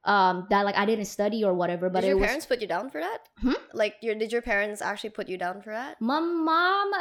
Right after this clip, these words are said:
Speaker 1: she put me down for it. Oh, yeah, by the way, I'm a, my mom's a single mom, right? So I only have one
Speaker 2: Yeah.
Speaker 1: parent. Yeah. But I, my mom only put me down for it when it came to the subjects that matter to her. So, like, mathematics, for
Speaker 2: Ah.
Speaker 1: example, which is, like, the stereotypical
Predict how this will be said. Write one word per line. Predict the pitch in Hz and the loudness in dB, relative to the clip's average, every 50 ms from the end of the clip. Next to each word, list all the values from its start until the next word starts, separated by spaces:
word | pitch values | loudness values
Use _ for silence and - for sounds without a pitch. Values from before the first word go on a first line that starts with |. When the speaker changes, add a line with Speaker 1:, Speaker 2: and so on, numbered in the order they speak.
| - - - | -2 -4 -4
Speaker 1:
she | 254 - - 349 - | -6 -2 -2 -2 -2
put | - - 381 453 440 | 0 0 0 0 0
me | 427 427 359 277 247 | 0 -4 -4 -4 -2
down | 220 220 240 269 294 285 | -2 -2 0 0 -2 -4
for | - - 311 311 302 302 311 | -4 -2 0 2 2 2 4
it. | 311 311 311 302 - - | 4 4 4 2 2 4
Oh, | 254 294 285 | 6 6 6
yeah, | 254 226 | 6 6
by | 196 226 - | 4 2 0
the | - 240 | 0 0
way, | 240 - | -2 -2
I'm | - 208 214 | -2 -4 -4
a, | 208 196 190 185 - - | -4 -4 -2 -4 -4 -6
my | 208 208 202 | -6 -6 -4
mom's | 214 214 220 | -4 -4 -6
a | 202 | -6
single | - 202 180 175 | -6 -6 -6 -4
mom, | 175 160 156 | -6 -6 -6
right? | 139 175 | -6 -6
So | 180 175 | -4 -4
I | |
only | 180 180 196 | -6 -6 -6
have | 185 165 | -8 -6
one | 170 180 | -6 -4
Speaker 2:
Yeah. | 208 202 | -2 -2
Speaker 1:
parent. | 170 170 - - - - | -2 -2 -4 -6 -6 -6
Yeah. | 190 151 - - - _ _ _ - | -6 -6 -6 -8 -12 _ _ _ -2
But | 196 214 208 190 - - - - - _ - | 0 2 2 2 0 -4 -18 -20 -14 _ -2
I, | - 214 220 226 240 262 269 269 - - | 0 2 2 2 2 2 0 -2 -2 -4
my | 247 262 | -4 -2
mom | 294 330 466 494 - _ - - - | -2 -2 -4 -6 -10 _ -18 -10 -6
only | 262 294 320 330 | -4 -4 -4 -4
put | 320 - 302 277 | -2 -2 -2 0
me | 269 254 226 | 0 -2 -2
down | 185 214 208 226 233 | -2 -2 -4 -4 -4
for | - 233 233 226 | -4 -2 -2 -2
it | 226 214 | -2 -2
when | 214 208 202 | -4 -4 -6
it | 202 196 | -8 -6
came | - 226 214 220 | -4 -6 -6 -4
to | - 226 | -6 -6
the | 196 202 | -8 -6
subjects | - 226 208 190 - 202 196 - | -6 -6 -6 -4 -4 -6 -4 -2
that | 202 185 190 | -2 -2 -2
matter | 196 196 196 202 190 | -2 -2 -2 -2 -2
to | 180 170 | -4 -4
her. | 165 165 165 175 180 | -2 -2 -2 -2 -2
So, | - - 185 | -2 -4 -4
like, | 180 170 151 185 | -4 -2 -2 -2
mathematics, | 180 185 185 190 190 190 185 190 185 185 185 190 | -2 -2 0 0 0 0 2 2 2 0 0 0
for | 190 | 0
Speaker 2:
Ah. | 185 | 0
Speaker 1:
example, | 175 180 180 185 196 180 190 | 0 0 -2 -2 0 0 0
which | 208 220 | 0 -2
is, | 254 247 | -4 -6
like, | 262 247 | -4 -4
the | 240 233 | -6 -6
stereotypical | - - - 262 262 269 277 - 226 - 220 208 - 202 196 196 196 | -8 -8 -8 -4 -2 -2 -2 -4 -6 -8 -8 -6 -4 -2 -2 -2 -4